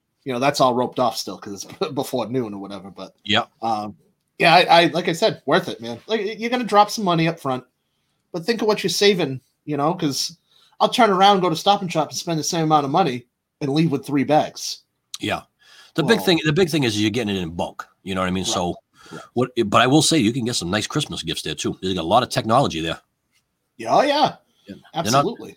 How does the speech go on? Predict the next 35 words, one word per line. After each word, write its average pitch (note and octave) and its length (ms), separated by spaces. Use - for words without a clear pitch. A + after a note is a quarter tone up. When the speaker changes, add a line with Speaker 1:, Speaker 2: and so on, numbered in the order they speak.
Speaker 2:
they're B2 80
not C#3+ 120
stupid. C#3 320
They G#2+ 80
Speaker 1:
Absolutely. A2+ 80
Speaker 2:
put - 180
those B2 140
T C3 160
Vs A2+ 180
right A2+ 220
up C#3 80
front C#3+ 240
when G2+ 80
you F#2 80
first A2+ 260
get B2 140
there. D#2+ 180
Speaker 1:
Well, F2 180
yeah. G2 300
Absolutely. A2 580
You - 100
know? - 100
Speaker 2:
Eight, - 200
eighty-five, G2 600
eighty-five G2 640
inch F#2 360
Philips. F#2 460
Man. G#2+ 420
Speaker 1:
Uh-oh. - 420
Speaker 2:
Jesus. G#2+ 340
Speaker 1:
Uh-oh. D#3+ 420
Speaker 2:
No, G#2 460
Speaker 1:
What? E3 160
Speaker 2:
no. F#2 200
Speaker 1:
Uh-oh. F#3+ 640